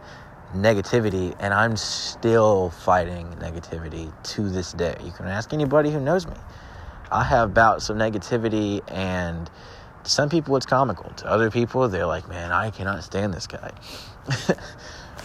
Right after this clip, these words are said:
But when it comes to fitness, I, I was dropped down a couple pegs and realizing that it doesn't take long for you to get lost in the sauce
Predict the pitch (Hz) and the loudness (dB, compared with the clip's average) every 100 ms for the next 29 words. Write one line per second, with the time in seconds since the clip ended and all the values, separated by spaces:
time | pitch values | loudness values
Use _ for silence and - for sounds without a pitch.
0 | - 90 107 98 - - - - - - | -6 6 8 8 4 -8 -18 -20 -20 -20
1 | - - - - 131 156 160 156 139 - | -14 -10 -8 -2 4 4 4 2 0 0
2 | 110 - 123 90 85 - - - - - | -2 -2 -2 -2 -6 -10 -12 -12 -12 -10
3 | - 101 107 92 123 131 113 92 113 117 | 0 2 4 4 4 4 2 2 4 4
4 | - 101 104 98 87 85 85 - - - | 2 2 4 4 2 -4 -12 -20 -20 -20
5 | - - - - - - 127 - 107 - | -20 -20 -20 -14 -12 0 0 0 -10 -2
6 | 120 98 85 85 - - - - - - | 2 2 0 -6 -6 -8 -12 -20 -20 -20
7 | - - - 92 98 113 117 110 98 95 | -20 -20 -12 -6 -2 2 4 6 6 4
8 | 92 95 90 87 90 - 87 95 98 117 | 0 -4 -4 -6 -10 -6 -2 0 4 2
9 | 117 107 110 101 101 104 104 95 85 85 | 2 0 0 0 0 2 4 2 0 -6
10 | 80 - 98 98 90 95 62 90 101 98 | -10 -8 -4 -2 0 -2 2 10 10 8
11 | - 110 90 - 101 87 87 - | 0 -4 -2 4 4 4 -2 -8